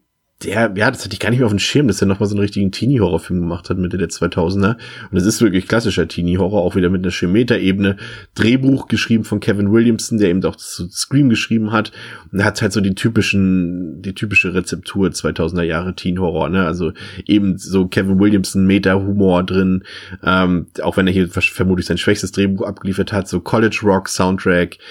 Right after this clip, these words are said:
äh, die Meta-Ebene, die ich angesprochen habe, dass da mal so eine Pinhead-Figur rumsteht im Hintergrund und angesprochen wird, äh, irgendwie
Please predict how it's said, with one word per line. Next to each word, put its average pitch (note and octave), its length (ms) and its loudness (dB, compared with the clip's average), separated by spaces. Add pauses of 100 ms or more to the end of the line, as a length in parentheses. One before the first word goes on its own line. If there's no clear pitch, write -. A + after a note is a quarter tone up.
(320)
äh, F2 280 2
die G2 300 -4
Meta-Ebene, G#2 480 4
die F#2+ 60 2
ich F#2+ 80 0
angesprochen F#2 320 -2
habe, G2+ 160 -2
dass - 100 -6
da F#2+ 100 -2
mal F2+ 200 2
so F#2 80 -4
eine F#2 140 2
Pinhead-Figur G2 920 2
rumsteht G2 580 0
im F#2+ 100 2
Hintergrund F#2 380 2
und F2 200 0
angesprochen F#2 560 0
wird, F#2+ 240 0
äh, E2+ 220 -4
irgendwie F2+ 420 -2